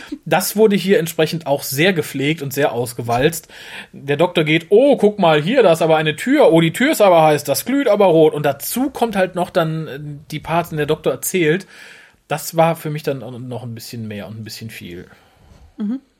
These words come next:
Speaker 2: Ja, aber ist vielleicht auch der Zeit geschuldet. Das gibt's ja in vielen älteren Hörspielen. Also ich weiß, die drei Fragezeichen hatten solche Phasen auch.
Speaker 1: Ja, äh,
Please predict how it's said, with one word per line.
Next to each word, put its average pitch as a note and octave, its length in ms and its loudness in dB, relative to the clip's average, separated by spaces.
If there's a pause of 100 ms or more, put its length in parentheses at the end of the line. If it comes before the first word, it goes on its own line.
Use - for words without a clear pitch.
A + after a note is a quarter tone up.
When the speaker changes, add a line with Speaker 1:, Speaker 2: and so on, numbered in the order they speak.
(160)
Speaker 2:
Ja, F3+ 140 -2
aber G#3 100 0
ist A3 80 -8
vielleicht A#3 220 -8
auch A3+ 60 -8
der A3 120 -8
Zeit A#3+ 240 -4
geschuldet. G3 380 -6
Das F#3+ 120 -16
gibt's - 180 -12
ja A3 60 -8
in G#3 80 -6
vielen G#3+ 280 -6
älteren D#3+ 360 -8
Hörspielen. D#3+ 640 -12
Also F3+ 140 -8
ich G3 80 -10
weiß, G3 120 -6
die - 60 -16
drei F3+ 160 -8
Fragezeichen G#3 640 -4
hatten G#3+ 260 -8
solche G3+ 300 -8
Phasen G3+ 380 -8
auch. F3 300 -10 (760)
Speaker 1:
Ja, E3+ 520 -2 (100)
äh, F3+ 120 -4